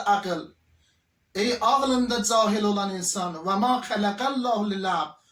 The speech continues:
Allah bizi yaratmayıb oynamaq üçün. Dedim, "Limə xələqəlləh?" Nə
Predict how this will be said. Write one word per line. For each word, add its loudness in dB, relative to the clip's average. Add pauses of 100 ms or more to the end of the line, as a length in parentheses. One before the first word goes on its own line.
(160)
Allah -2
bizi -4
yaratmayıb -4
oynamaq -6
üçün. -14 (920)
Dedim, 0 (100)
"Limə 0 (120)
xələqəlləh?" 0
Nə -6